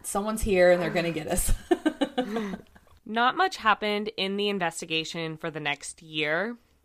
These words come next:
Speaker 2: In February two thousand thirteen, the reward money had been raised from a hundred thousand to two hundred thousand for any information leading to Lauren's disappearance, or information about Lauren's disappearance.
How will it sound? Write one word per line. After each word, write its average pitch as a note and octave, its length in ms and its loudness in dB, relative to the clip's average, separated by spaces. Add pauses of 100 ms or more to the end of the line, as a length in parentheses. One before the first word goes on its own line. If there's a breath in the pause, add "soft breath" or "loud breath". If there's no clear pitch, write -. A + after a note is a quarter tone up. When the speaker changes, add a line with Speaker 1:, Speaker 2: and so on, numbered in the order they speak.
Speaker 2:
In G#3 180 -2
February A3+ 500 -2
two G#3+ 160 -10
thousand F3+ 400 -2
thirteen, A3+ 800 -4
the F3+ 80 -4
reward E3+ 500 -2
money G#3+ 320 -4
had G3 200 -6
been F3+ 200 -6
raised D#3+ 400 -4
from D#3+ 440 -2
a D#3+ 60 -6
hundred G#3 320 -2
thousand F#3 380 0
to D#3+ 120 -12
two A3+ 240 -6
hundred B3+ 340 -2
thousand B3 500 2
for - 200 -4
any F3+ 220 0
information E3 1040 -4
leading E3+ 320 -4
to E3+ 120 -12
Lauren's D3 340 -8
disappearance, A3+ 880 -4 (400)
or E3 240 -2 (240)
information D#3 540 -4
about C#3+ 240 -4
Lauren's C#3 260 -8
disappearance. - 600 -14